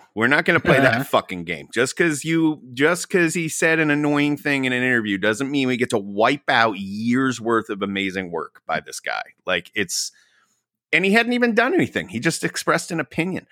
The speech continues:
Speaker 2: You're right.
Speaker 1: Um, the, the idea of, of people turning on things like that, I think is, is terrifying. And you see it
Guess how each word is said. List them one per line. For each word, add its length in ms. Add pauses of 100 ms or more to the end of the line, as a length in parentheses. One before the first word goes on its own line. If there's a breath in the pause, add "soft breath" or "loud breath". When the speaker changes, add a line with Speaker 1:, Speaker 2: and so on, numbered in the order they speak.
(420 loud breath)
Speaker 2:
You're 160
right. 180
Speaker 1:
Um, 100 (160)
the, 200
the 200
idea 580
of, 540 (100)
of 220
people 260
turning 480
on 160
things 300
like 180
that, 240
I 80
think 260
is, 320
is 180 (100)
terrifying. 720
And 120
you 60
see 260
it 140